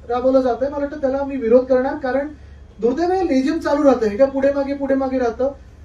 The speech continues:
माझी भूमिका हीच होती की ह्या पण राजवटीने आपले हाल खूप वाईट होतील, कारण एकतर खायला काही नसेल, आणि दुसरं म्हणजे आपला देश जो आता इमर्जिंग इकॉनॉमी आहे, जेवढा मिडल क्लास वाढत आहे, डेमोग्राफीमध्ये यंग पॉप्युलेशन जेवढं आहे, वर्किंग पॉप्युलेशन,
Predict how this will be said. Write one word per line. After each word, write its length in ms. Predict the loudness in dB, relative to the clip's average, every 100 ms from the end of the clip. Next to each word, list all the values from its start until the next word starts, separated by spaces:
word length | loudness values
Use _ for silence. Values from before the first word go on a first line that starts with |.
| -16
माझी 500 | -4 -2 0 -2 -2
भूमिका 320 | -4 -6 -6
हीच 200 | -6 -6
होती 140 | -8 -10
की 120 | -8
ह्या 180 | -6 -6
पण 220 | -4 -2
राजवटीने 520 | 0 0 -2 -2 -6
आपले 160 | -4 -2
हाल 200 | -2 -4
खूप 200 | -8 -2
वाईट 200 | 0 2
होतील, 280 | 0 0 -8 -10 -20 -4
कारण 120 | 0 0
एकतर 220 | 0 -6 -4
खायला 240 | 2 2 2
काही 180 | 0
नसेल, 260 | 0 -2 -6 -12 -18 -16 -4
आणि 120 | -2
दुसरं 280 | 0 -2 -4
म्हणजे 560 | -2 -4 -2 -2 -4 -8 -20 -20 -20 -8
आपला 280 | -4 -2 0
देश 280 | 0 -2 -2
जो 80 | -4
आता 200 | -4 -4
इमर्जिंग 440 | 0 2 2 0
इकॉनॉमी 420 | -2 -2 -2 -2
आहे, 280 | -2 0 0
जेवढा 260 | 4 2 2 -2
मिडल 200 | 0 0
क्लास 240 | 2 0 0
वाढत 260 | 0 0
आहे, 260 | 0 0 0 -2 -16 -18 2
डेमोग्राफीमध्ये 680 | 6 6 4 0 -4 -4 -2
यंग 180 | -2 -2
पॉप्युलेशन 420 | -2 -2 -4 -2
जेवढं 240 | 0 2 2
आहे, 160 | 0
वर्किंग 340 | 0 0 -2 -2
पॉप्युलेशन, 480 | -2 0 0 -4